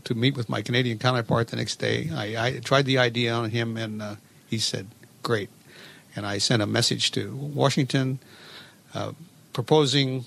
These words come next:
all three, uh, ideas, uh, in an operations plan. And by the time I got to Washington,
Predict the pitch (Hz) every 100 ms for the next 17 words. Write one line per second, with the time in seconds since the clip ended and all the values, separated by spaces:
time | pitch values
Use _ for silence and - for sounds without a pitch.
0 | - 180 123 127 - 127 123 120 120 120
1 | 123 120 113 120 120 117 117 - 117 101
2 | 110 165 139 113 113 123 131 123 - 113
3 | - 113 110 107 110 104 110 107 117 113
4 | 110 107 107 110 - 113 117 104